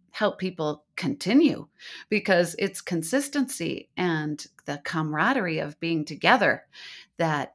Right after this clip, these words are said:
uh, and doing something that kind of flies in the face of what everybody else is doing, even though it is the most normal thing for a human body to do. So I like everything about my <laughs> job.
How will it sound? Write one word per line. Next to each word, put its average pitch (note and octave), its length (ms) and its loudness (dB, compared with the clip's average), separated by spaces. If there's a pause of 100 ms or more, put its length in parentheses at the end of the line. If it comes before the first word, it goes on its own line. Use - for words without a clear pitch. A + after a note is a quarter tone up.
uh, D#3 220 -2
and D#3 160 0
doing G3+ 300 2
something F3+ 460 0
that - 260 -4
kind A3+ 240 2
of C4+ 60 2
flies E3+ 460 0
in E3+ 100 0
the D#3+ 100 0
face A3 360 -2
of D#3+ 100 -4
what D#3+ 180 0
everybody E3 420 -2
else A3+ 220 -2
is D#3+ 120 -10
doing, D#3+ 400 -2
even G3 340 0
though G#3 180 2
it G#3+ 100 0
is G4 200 0
the A#3+ 120 2
most E3+ 300 4
normal E3 380 4
thing C3 420 -2 (180)
for E3 140 2
a D3+ 60 -2
human D3 320 0
body C3+ 460 -4 (120)
to D3+ 120 -6
do. C3 300 -2 (100)
So E3 360 0 (440)
I G#4 160 4
like G3 380 4
everything G#3+ 560 4
about D3 320 6
my G3 140 4
<laughs> - 0 -
job. - 560 0